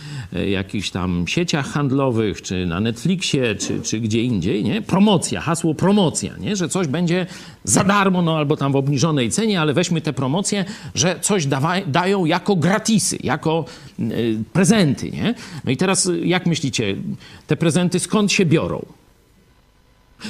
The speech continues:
No tak, no dobrze, kombinujecie. No ktoś musiał je zrobić, ktoś musiał za to zapłacić, no ale z jakiegoś powodu, e, zwykle w tych, e, gratisach czy prezentach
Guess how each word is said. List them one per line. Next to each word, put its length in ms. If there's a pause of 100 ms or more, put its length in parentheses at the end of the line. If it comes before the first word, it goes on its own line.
(120)
No 100
tak, 420
no 80
dobrze, 260
kombinujecie. 540
No 120
ktoś 340
musiał 320
je 120
zrobić, 440
ktoś 300
musiał 480
za 220
to 340
zapłacić, 760
no 180
ale 240
z 40
jakiegoś 380
powodu, 460 (440)
e, 180
zwykle 360
w 40
tych, 200
e, 220
gratisach 680
czy 220
prezentach 600